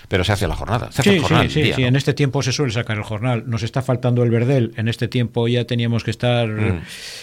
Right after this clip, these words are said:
Speaker 2: bueno, está todo el mundo con las orejas tiesas,
Speaker 1: Sí.
Speaker 2: porque aunque no se, aunque es una cuota muy pequeña la que tenemos de verdel,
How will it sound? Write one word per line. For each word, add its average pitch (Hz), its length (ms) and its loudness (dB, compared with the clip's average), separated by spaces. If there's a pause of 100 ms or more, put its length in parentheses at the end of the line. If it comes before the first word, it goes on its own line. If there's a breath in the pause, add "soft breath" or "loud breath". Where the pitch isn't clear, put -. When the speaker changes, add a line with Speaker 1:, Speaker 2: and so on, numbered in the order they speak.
(120 loud breath)
Speaker 2:
bueno, 127 160 4
está 131 180 2
todo 127 140 4
el 123 40 4
mundo 120 220 4
con 120 140 0
las 117 140 0
orejas 117 320 0
tiesas, 120 360 0
Speaker 1:
Sí. - 100 -6
Speaker 2:
porque 113 300 0
aunque 110 320 -2
no 123 140 2
se, 120 260 2 (720)
aunque 127 200 0
es 123 100 0
una 139 180 6
cuota 131 300 2
muy 127 120 4
pequeña 120 360 0
la 110 80 0
que 113 100 -2
tenemos 123 340 2
de 117 80 2
verdel, 127 420 2